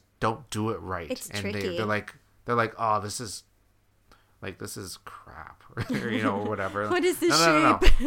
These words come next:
Speaker 1: no.
Speaker 2: shape? <laughs>
Speaker 1: Yeah, like, "What is this?" No. So what you do is when you go to it, you put your hand probably, like, a centimeter away from touching the, like, where the soap actually dispenses.
Speaker 2: Yeah, you put it right up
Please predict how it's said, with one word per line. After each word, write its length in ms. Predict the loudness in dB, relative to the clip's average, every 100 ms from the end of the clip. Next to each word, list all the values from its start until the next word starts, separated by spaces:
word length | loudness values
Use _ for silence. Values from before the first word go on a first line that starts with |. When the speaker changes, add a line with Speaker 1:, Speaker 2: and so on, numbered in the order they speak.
| 0
Speaker 1:
no. 80 | -4
Speaker 2:
shape? 240 | -6 -8 -12
<laughs> 60 | -2
Speaker 1:
Yeah, 140 | 0
like, 180 | 0 -2
"What 200 | 2 4
is 160 | 4
this?" 340 | 0 -4 -6 -14 -20 -20 _ _
No. 280 | -2 -2 -4
So 140 | -6
what 120 | -4 -4
you 80 | -4
do 420 | 0 0 0 -4 -12 _ _ -16
is 160 | -12
when 120 | -8 -8
you 60 |
go 160 | -2 0
to 100 | 0
it, 100 | -2
you 80 | -8
put 180 | -12 -10
your 120 | -8
hand 480 | -4 -4 -4 -8 -14 _ _ _ _ _ _
probably, 320 | -6 -4 -2 -2
like, 320 | -4 -6 -8 -12
a 60 |
centimeter 840 | -10 -8 -8 -8 -8 -6 -4 -2
away 340 | -2 0 -2 -4
from 260 | -6 -10 -8
touching 440 | -10 -10 -10 -10
the, 80 | -12 -14 -20 _ _ _ -14
like, 180 | -10
where 160 | -6 -6
the 120 | -6
soap 260 | -8 -8 -6
actually 300 | -6 -8 -12
dispenses. 480 | -14 -10 -10 -8 -8
Speaker 2:
Yeah, 100 | -8
you 60 |
put 140 | -8 -8
it 40 |
right 380 | -8 -4 -2 0
up 220 | -2 -4